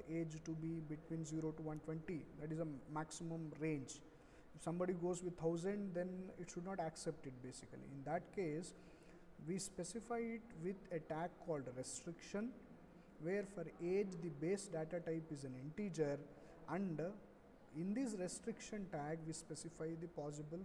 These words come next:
facets or restrictions. In this case, minimum inclusive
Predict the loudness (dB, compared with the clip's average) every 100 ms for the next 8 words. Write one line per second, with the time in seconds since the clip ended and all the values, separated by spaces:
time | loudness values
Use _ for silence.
0 | 0 0 0 -4 -6 -8 -6 -6 -4 -4
1 | -4 -10 -10 -10 -10 -14 -14 -18 -18 -12
2 | -6 -2 0 2 0 2 2 2 2 2
3 | 0 -2 -4 0 0 2 2 0